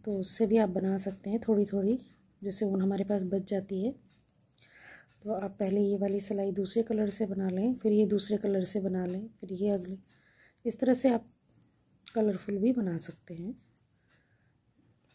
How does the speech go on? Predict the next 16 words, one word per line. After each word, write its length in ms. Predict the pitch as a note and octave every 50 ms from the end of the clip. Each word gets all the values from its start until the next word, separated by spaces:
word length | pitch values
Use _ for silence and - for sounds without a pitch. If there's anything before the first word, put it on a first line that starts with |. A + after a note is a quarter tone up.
| _ _ _ _ _ _ _ _ _ _ _ _ _ _ _ _
जो 300 | - - E3 G3 F3+ A3
हम 140 | G3+ G#3 G#3+ G3+
थोड़े-थोड़े 480 | - G3+ A3 A#3 A#3 A#3 - A3 A3+
हमारे 260 | A3 G#3+ A3 A3 A3
धागे 260 | F#3+ G3 F#3+ F3 F#3+ G3
बचे 260 | F#3 G#3 G3+ - A3+
हुए 140 | G#3 A3 G#3+
होते 180 | G#3 G#3 A3
हैं 80 | G#3 G3
फ्रेंड, 220 | - A#3+ C4+ C4
वो 80 | B3 A3+
भी 80 | F#3 G3+
काम 200 | G3+ G#3+ G#3 G3+
में 160 | G#3 G#3+ A3
आ 60 | A3 G#3+
जाएंगे 340 | G#3+ A3 G#3+ G#3+ D4 F4+